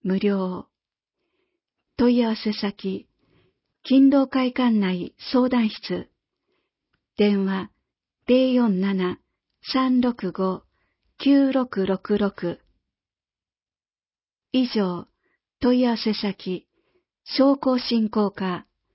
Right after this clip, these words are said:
電話、零四七七一一六三七七。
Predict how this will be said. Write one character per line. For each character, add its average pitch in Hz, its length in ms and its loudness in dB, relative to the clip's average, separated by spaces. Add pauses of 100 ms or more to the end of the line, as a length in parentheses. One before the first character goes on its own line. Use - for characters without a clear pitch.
(380)
電 214 260 2
話、 190 260 -2 (640)
零 254 280 4
四 220 260 2
七 185 400 -2 (480)
七 240 380 2
一 240 380 -2
一 - 440 -6 (800)
六 208 160 0 (240)
三 240 280 2
七 208 280 0
七。 185 420 -2